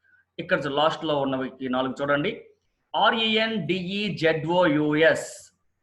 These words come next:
ఆర్ఈఎన్డిఈజెడ్ఓయుఎస్, టెన్త్ క్లాస్ లో ఇది లెసన్ పేరు.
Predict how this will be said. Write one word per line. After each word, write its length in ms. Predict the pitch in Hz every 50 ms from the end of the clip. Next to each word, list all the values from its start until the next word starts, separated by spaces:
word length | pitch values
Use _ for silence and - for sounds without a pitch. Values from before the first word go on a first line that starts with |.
| _ -
ఆర్ఈఎన్డిఈజెడ్ఓయుఎస్, 1600 | 135 139 151 156 151 151 151 160 170 170 143 131 147 143 147 160 165 160 139 143 139 131 131 143 151 147 131 147 147 139 - - -
టెన్త్ 180 | 151 160 143
క్లాస్ 340 | - 160 156 151 147 147 156
లో 120 | 156 160
ఇది 120 | 156 151 135
లెసన్ 320 | 123 127 131 - 170 156 131 -
పేరు. 300 | 147 151 147 131 123